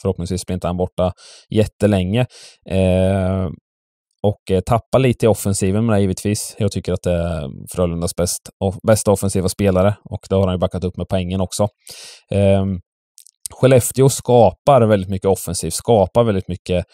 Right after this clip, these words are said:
eh, bra lägen, har hög X G och så vidare. Eh, men har lite svårt att konvertera på det. Eh, de har väl inte riktigt de där, eh, målskyttarna, ehm, i laget, eh, nu när man saknar, eh, Lindström, Möller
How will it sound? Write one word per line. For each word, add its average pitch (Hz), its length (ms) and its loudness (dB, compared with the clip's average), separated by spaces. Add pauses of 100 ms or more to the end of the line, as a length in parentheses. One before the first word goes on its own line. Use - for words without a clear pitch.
(280)
eh, 82 260 -4
bra 95 320 6
lägen, 92 420 2
har 110 180 4
hög 98 300 4
X 92 200 -4 (120)
G 87 120 -4
och 87 80 -6
så 87 100 -8
vidare. 85 300 -4 (420)
Eh, 80 340 -4 (200)
men 110 280 2
har 92 80 -2
lite 98 160 -6
svårt 92 240 -4
att - 60 -12
konvertera 92 540 0
på 104 120 2
det. 87 180 2 (220)
Eh, 92 200 -4
de 98 120 -2
har 110 180 2
väl 107 80 0
inte 147 140 -2
riktigt 110 220 -4
de 95 120 -4
där, 85 140 0
eh, 85 200 -4 (120)
målskyttarna, 95 680 -2 (480)
ehm, 82 760 -6 (560)
i 101 60 -2
laget, 107 360 4 (260)
eh, 95 220 -2
nu - 0 -
när 95 180 -2
man 92 100 -2
saknar, 104 560 0
eh, 95 60 0
Lindström, 92 540 -2
Möller 87 440 0